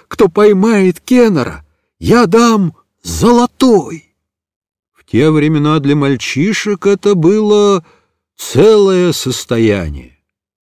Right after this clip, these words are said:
Поэтому нет ничего удивительного в том, что один из мальчиков тут же полез на дерево.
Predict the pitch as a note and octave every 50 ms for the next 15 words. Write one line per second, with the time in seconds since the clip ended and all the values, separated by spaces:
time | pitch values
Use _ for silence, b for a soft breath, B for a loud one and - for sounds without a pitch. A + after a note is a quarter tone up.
0 | _ _ _ _ _ _ _ _ _ - F2 F2 F2+ E2+ G2+ G2+ F#2+ G#2+ A#2+ -
1 | - C#3 C3+ - - C#3+ D3+ D#3 D#3+ E3+ D3+ F#3 G#3 B3 D4 D4 - - D#3+ B2+
2 | A2+ F#2+ F2 E2 D#2+ E2 E2+ - F#2 F2 E2 - - - G2 F#2 F#2+ F#2 G2 C#3
3 | A3+ C4+ C4+ C4 G#3+ E3 F#3+ G#3+ G#3 G#3+ G#3+ G3 - G#3 F#3+ - G#3 F#3+ - -
4 | _ - C3 G3 B3+ A3+ A#3 B3+ C4+ A3+ B3 G#3+ D3 C#3 D#3+ F#3+ - - A#3 A#3
5 | G#3 C3+ B2+ A#2+ B2 A#2 A2+ A#2 B2 B2